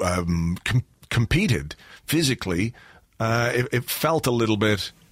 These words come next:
little bit, um, not, not quite as strong as it could have been.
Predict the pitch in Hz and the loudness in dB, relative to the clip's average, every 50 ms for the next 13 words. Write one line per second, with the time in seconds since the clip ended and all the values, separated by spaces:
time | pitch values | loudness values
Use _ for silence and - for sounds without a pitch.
0 | _ - - - 131 120 113 120 117 101 117 113 104 - - - - _ - 120 | _ -18 -12 -8 -6 -4 -2 -2 -2 0 0 0 0 -2 -10 -20 -20 _ -4 0
1 | 110 107 107 104 104 104 104 98 90 - _ _ _ _ _ _ - 165 175 - | 2 2 2 2 2 2 2 0 -2 -4 _ _ _ _ _ _ -2 -2 -2 0
2 | 170 160 160 156 - - 131 131 135 131 127 113 98 - - - - - - - | 0 -2 0 0 0 2 2 2 4 4 4 4 2 2 0 -2 -6 -16 -20 -20
3 | - - - - - - 139 135 135 135 123 113 107 101 123 127 - - 147 143 | -14 -6 -2 -2 0 2 2 2 4 4 2 2 2 2 0 0 0 -2 0 0
4 | 117 85 - 85 76 69 64 64 - | 0 0 0 -2 -2 -2 -4 -8 -12